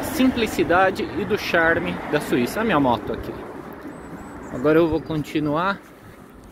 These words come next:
Ali tem uma igreja. Deixa eu ir ali filmar a porta da igreja pra vocês.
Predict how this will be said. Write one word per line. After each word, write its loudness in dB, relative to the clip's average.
Ali 0
tem -6
uma -2
igreja. -2
Deixa -8
eu 0
ir 2
ali 0
filmar -6
a -4
porta -8
da -8
igreja -10
pra -14
vocês. -12